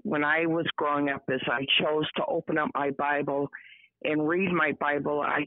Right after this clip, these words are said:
chose to take advantage of the story and read up on dysfunctionalism, alcoholism, drug addiction, you know, personality disorder. I, I chose to take advantage of counseling. I chose to take advantage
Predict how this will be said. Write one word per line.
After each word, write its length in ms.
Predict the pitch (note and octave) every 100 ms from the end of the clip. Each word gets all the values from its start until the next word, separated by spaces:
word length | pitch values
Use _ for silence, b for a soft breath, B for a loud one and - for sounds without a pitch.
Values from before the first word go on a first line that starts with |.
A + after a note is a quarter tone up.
| -
chose 180 | D#3 D#3 -
to 80 | D3 F3
take 160 | D#3+ D#3
advantage 600 | C#3 D3+ D3 D3 C3 - -
of 280 | C#3 C#3 C3 - B B B _ _ -
the 120 | D#3 - _ _ _ _ _ D#3
story 380 | D#3+ D#3+ E3 - D#3
and 160 | C#3+ C#3
read 200 | D#3+ D#3
up 140 | D#3 -
on 260 | C#3+ C#3 C#3
dysfunctionalism, 1200 | C#3 - - E3 E3 - D#3+ D#3+ D#3 D#3+ D3 D3+
alcoholism, 920 | D3 D#3 D3+ D3+ C#3+ C#3+ D3 D#3 D3+
drug 320 | C#3 C#3+ C#3+ D3
addiction, 720 | C#3+ C#3+ - - C#3 C#3 C#3+ B B B B -
you 120 | D#3
know, 180 | C#3 B2+
personality 800 | G3 F3 - F3 D#3 D#3+ D#3+ D#3+ -
disorder. 640 | D3+ - E3 D3 D3+ D3
I, 300 | A#2+ C#3+ C3+ -
I 180 | C#3 C#3+ C#3+
chose 280 | D#3 D3 D3+ -
to 80 | D3 -
take 160 | D3
advantage 540 | D3+ D3+ D3+ D3 C#3 - -
of 60 | - -
counseling. 640 | E3 D#3 - E3 D#3 D#3 B B B B
I 100 | D#3 C#3 -
chose 200 | D#3 D3+ -
to 60 | -
take 260 | D#3+ D3
advantage 460 | D3 D3+ D3 D3